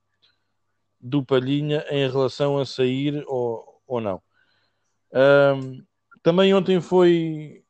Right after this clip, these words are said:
eu falei aqui nisso de manhã, ah, nos jornais vinham a falar sobre isso, mas não aprofundaram muito. À no-, já mais ao fim do dia, nos programas de televisão, falaram sobre isso. Ah, eu hoje vou voltar a falar.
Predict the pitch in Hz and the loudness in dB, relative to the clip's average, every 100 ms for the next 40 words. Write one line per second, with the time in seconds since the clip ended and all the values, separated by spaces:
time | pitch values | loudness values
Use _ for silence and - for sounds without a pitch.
0 | _ _ _ 143 - 156 160 147 151 147 | _ _ _ -4 2 4 4 0 -2 -4
1 | 139 - 135 127 120 120 _ _ _ - | -4 -6 -6 -2 -2 -4 _ _ _ -8
2 | 117 120 117 113 113 113 113 _ _ _ | -4 -4 -4 -4 -6 -10 -12 _ _ _
3 | _ _ _ - 139 143 151 156 147 131 | _ _ _ -8 -4 0 2 2 0 0
4 | 139 156 156 156 - 151 151 139 165 147 | -4 -4 -2 -2 -2 0 0 0 -4 -2
5 | 151 139 143 143 143 135 - 139 135 131 | -2 -4 -6 -4 -4 -6 -8 -6 -2 -2
6 | 123 120 120 _ _ _ _ _ _ - | -2 -6 -10 _ _ _ _ _ _ -2
7 | 139 160 170 - 127 160 160 170 156 160 | 0 2 0 -2 -4 0 2 2 2 0
8 | - 160 151 151 160 135 113 - 131 139 | -2 -4 -4 -4 -4 -2 -4 -6 -12 -14
9 | - 143 147 143 131 - 139 135 131 139 | -6 0 0 0 -6 -6 -6 -4 2 2
10 | 120 101 _ _ _ _ _ - 139 151 | 2 -6 _ _ _ _ _ 0 4 4
11 | 156 143 139 127 127 - _ - 123 120 | 2 0 0 0 -4 -8 _ -4 0 2
12 | 120 123 131 151 139 139 131 120 123 117 | 2 0 0 0 0 0 0 0 0 0
13 | 117 113 120 | 0 2 0